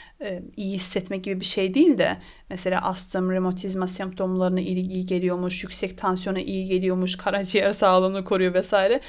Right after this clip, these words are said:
Bağışıklığı hatta bağışıklık sistemini bile güçlendiriyor. Bunlar ama hepsi strese bağlı biliyorsunuz zaten. E, stres bunların hepsini olumsuz yönde etkileyen şey eğer stres varsa. Dolayısıyla eğer ki stressiz bir hayat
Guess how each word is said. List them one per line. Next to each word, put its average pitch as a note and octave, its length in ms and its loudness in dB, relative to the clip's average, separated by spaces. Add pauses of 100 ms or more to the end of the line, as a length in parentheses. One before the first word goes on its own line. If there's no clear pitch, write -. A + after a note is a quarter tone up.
(220)
Bağışıklığı F#3+ 680 4
hatta G#3 360 0
bağışıklık F#3 520 -2
sistemini G3+ 440 -8
bile F#3 120 0
güçlendiriyor. E3+ 720 -2 (460)
Bunlar C#4 300 4
ama E4 300 4
hepsi E4+ 260 0
strese - 460 -2
bağlı E3+ 180 2
biliyorsunuz G3+ 320 -2
zaten. F3+ 320 -4 (380)
E, F#3 460 4
stres A#3 500 2
bunların G3+ 240 -4
hepsini A3 400 -2
olumsuz A3 420 -2
yönde E3+ 220 0
etkileyen - 360 -8
şey F3+ 200 -6
eğer E3+ 100 -6
stres - 400 -6
varsa. C4+ 280 -6
Dolayısıyla B3+ 500 0 (1120)
eğer A#3+ 460 2
ki F#3 460 -2
stressiz G#3+ 680 -4
bir F#3+ 40 -4
hayat E3+ 300 -6